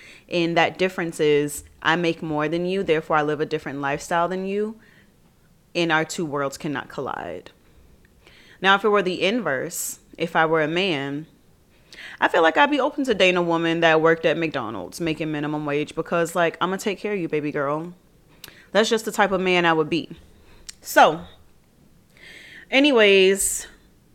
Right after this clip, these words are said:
the reason I think that when, and, and even to take one more step back before I go forward, when you determine whether or not you're dating down, you've created a standard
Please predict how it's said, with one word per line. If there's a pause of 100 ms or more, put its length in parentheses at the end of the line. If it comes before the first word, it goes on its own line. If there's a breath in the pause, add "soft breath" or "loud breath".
(600)
the
reason (760)
I
think
that (2250 soft breath)
when,
and,
and
even
to
take
one
more
step
back
before
I
go
forward, (280 loud breath)
when
you
determine
whether
or
not
you're
dating
down,
you've
created
a
standard